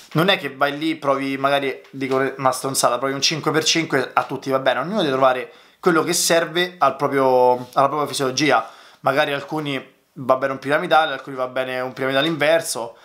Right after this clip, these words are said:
altri sessioni di forza in intermittenza, altri un solo giorno a settimana, ci sono veramente tanti modi.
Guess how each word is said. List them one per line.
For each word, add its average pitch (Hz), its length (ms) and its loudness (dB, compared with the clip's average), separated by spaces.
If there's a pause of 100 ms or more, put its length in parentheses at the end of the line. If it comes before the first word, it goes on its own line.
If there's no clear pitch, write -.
(200)
altri 135 360 2
sessioni 131 340 -6
di 139 60 -4
forza 131 540 2
in 127 100 -6
intermittenza, 151 800 0
altri 139 240 -2
un 143 160 -10
solo 143 180 0
giorno 147 240 0
a - 20 4
settimana, 156 380 2
ci - 80 -8
sono 143 140 -4
veramente 185 380 -2
tanti 156 260 0
modi. 131 300 -4